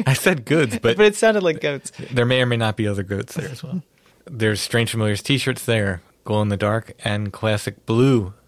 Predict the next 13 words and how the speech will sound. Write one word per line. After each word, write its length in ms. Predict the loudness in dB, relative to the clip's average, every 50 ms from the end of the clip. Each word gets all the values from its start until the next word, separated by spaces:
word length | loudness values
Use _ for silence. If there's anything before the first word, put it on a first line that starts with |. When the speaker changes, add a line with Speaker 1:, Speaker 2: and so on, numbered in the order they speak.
| _ _ _ _ _ _ _ -10 -8
Speaker 1:
Awoken 380 | -6 -4 -4 -4 -4 -6 -6
Tree 200 | -4 -2 -2 -2
designs. 580 | -2 -4 -2 -2 0 0 0 0 -2 -4 -6 _ _ _ _ _ _ _ _ _ _ _ -20
Strange 300 | -8 -2 0 0 0 0
Familiars 280 | 0 -2 -2 -2 -4 -6
patches, 640 | -4 -2 -2 -2 -2 -2 -4 -4 -4 -6 -10 -12 -14
stickers, 840 | -14 -14 -8 -2 -2 -2 0 2 2 2 2 0 -2 -6 -8 -12 -16 _ _ _ _ _ _ _ _ _ _ -10
copies 360 | -4 -2 -2 0 0 -2 -2
of 60 | -2 -4
my 140 | -2 -4
books 360 | -2 0 0 0 0 0 -2 -2
are 80 | 0
there, 440 | 0 0 0 0 0 -2 -4 -6